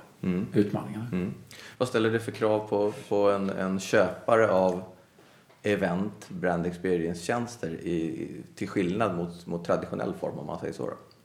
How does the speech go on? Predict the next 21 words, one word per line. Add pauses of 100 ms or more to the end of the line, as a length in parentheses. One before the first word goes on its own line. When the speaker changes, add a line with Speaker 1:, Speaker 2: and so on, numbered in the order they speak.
(280)
Speaker 1:
Kan
man,
kan
jag
fråga
så? (340)
Speaker 2:
Ja,
det
kan
man
göra. (720)
Jag
tror,
jag
tror
det
är
exakt
samma
köpare
nämligen.